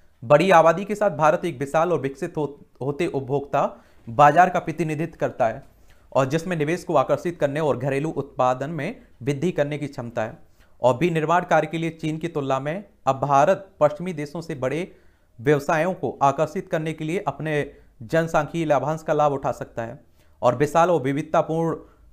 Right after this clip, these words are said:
आबादी नवाचार का स्रोत व केंद्र दोनों हो सकती हैं, क्योंकि यह विभिन्न दृष्टिकोणों और विचारों को एकजुट करती हैं। और सुरक्षा परिषद में स्थायी सदस्यता,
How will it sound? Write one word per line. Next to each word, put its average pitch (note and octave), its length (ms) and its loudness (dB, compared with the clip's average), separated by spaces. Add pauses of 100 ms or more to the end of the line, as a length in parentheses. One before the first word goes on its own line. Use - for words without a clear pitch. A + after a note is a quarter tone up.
आबादी C#3 380 4
नवाचार C#3+ 460 2
का D#3 120 -4
स्रोत D#3 380 -4
व C#3 60 2
केंद्र D3+ 440 -4 (100)
दोनों C#3+ 600 -4 (520)
हो D#3+ 100 2
सकती C#3 340 -2
हैं, A#2+ 320 -14
क्योंकि D#3 220 0
यह D3+ 240 4
विभिन्न C#3 400 0
दृष्टिकोणों C#3+ 640 -4
और B2 100 -6
विचारों C3 380 0
को D#3 200 -10
एकजुट C3+ 480 -6 (540)
करती B2 320 2
हैं। B2+ 220 -12 (800)
और B2 200 6
सुरक्षा E3+ 380 2
परिषद F3+ 280 2
में F3 160 -4
स्थायी E3+ 260 0
सदस्यता, E3+ 580 -8